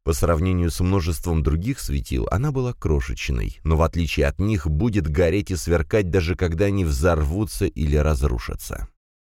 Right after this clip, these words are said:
Как это странно. "Объект, содержащий меньшее количество вещества, горит значительно дольше, чем объекты, где такого горючего значительно больше", думал Адам. Он решил, что попросит у Бартоломеуса объяснить это, когда туман в голове рассеется.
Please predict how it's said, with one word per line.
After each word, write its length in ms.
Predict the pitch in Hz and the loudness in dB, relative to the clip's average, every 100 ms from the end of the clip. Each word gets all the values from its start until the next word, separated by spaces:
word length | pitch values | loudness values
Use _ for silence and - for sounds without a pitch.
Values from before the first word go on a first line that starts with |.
| _ _ - | _ _ -10
Как 180 | - | -4
это 120 | 151 123 | -4 -4
странно. 640 | - 95 80 55 - - - - | -2 0 2 0 -4 -6 -10 -6
"Объект, 540 | 78 76 71 95 107 | -2 0 0 0 -2
содержащий 720 | - 71 80 73 104 98 - 80 | -4 0 0 2 0 0 0 0
меньшее 400 | 95 95 80 76 | 0 -2 -2 0
количество 460 | 82 92 - - | -2 -2 -4 -2
вещества, 720 | 76 78 - 76 - 82 98 | 0 0 -2 -4 -2 0 0
горит 280 | 85 82 95 | 2 0 0
значительно 560 | 62 87 90 95 98 95 | -2 -2 -2 -2 0 2
дольше, 380 | 82 117 - 101 | 2 0 -2 -4
чем 220 | 107 95 | 0 0
объекты, 560 | 85 78 110 - - | 0 0 0 -2 -2
где 260 | 82 76 101 | -2 0 0
такого 340 | 101 95 110 | 0 -2 0
горючего 520 | 92 90 113 - 110 101 | 2 2 0 -2 -2 -2
значительно 600 | 98 92 117 - 120 123 | -2 -2 -4 -4 -2 -2
больше", 640 | 123 131 78 - - - - - | 0 -2 -2 -4 -6 -6 -8 -6
думал 380 | 71 71 65 65 | 0 2 2 0
Адам. 480 | 67 60 50 50 - _ _ _ _ | 0 -2 -4 -8 -12 _ _ _ _
Он 160 | - 73 | -2 0
решил, 420 | 71 - 107 101 | 0 -2 -2 -2
что 260 | - - 80 | -2 -2 0
попросит 580 | 85 - 110 101 95 | 0 0 0 0 -2
у 60 | 90 | -2
Бартоломеуса 920 | 80 78 90 90 98 113 104 - 101 | -2 0 2 2 2 0 0 0 -2
объяснить 840 | - 95 90 95 107 - 131 104 - | 0 -2 -2 -2 -4 -2 -2 -2 0
это, 240 | 73 71 | 0 0
когда 280 | - 80 76 | -2 0 0
туман 320 | 76 73 92 | 2 0 0
в 100 | 78 | 0
голове 320 | 69 64 62 65 | 0 2 2 0
рассеется. 840 | 67 - 60 50 - - 50 - | -2 -4 -4 -4 -6 -8 -8 -8